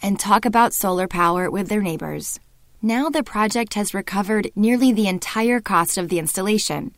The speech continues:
and at the same time increased solar kilowatts generated in and around Marfa by three thousand percent. "By trying to fundraise, we ended up embarking on this campaign for solar energy," says Ballroom Marfa director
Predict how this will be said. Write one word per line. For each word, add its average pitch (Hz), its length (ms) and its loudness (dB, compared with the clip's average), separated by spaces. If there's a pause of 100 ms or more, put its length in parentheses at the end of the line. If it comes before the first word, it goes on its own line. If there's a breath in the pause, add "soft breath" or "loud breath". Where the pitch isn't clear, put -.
and 220 160 0
at 214 120 -2
the 214 100 0
same 254 300 2
time 190 440 -2
increased 254 560 0
solar 220 400 2
kilowatts 190 680 0
generated 202 560 0
in 180 200 -2
and 180 160 -4
around 175 380 0
Marfa 208 480 0 (100)
by 294 180 -2
three 220 340 0
thousand 175 580 -2
percent. 170 580 -4 (280)
"By 220 120 4
trying 285 340 2
to 240 80 0
fundraise, 185 640 2
we 220 160 0
ended 262 240 2
up 247 200 2
embarking 214 540 0
on 196 80 0
this 185 220 -4
campaign 190 560 -2
for 202 120 -4
solar 175 340 -2
energy," 156 640 -2
says 214 280 0
Ballroom 226 500 4
Marfa 208 320 2
director 180 640 0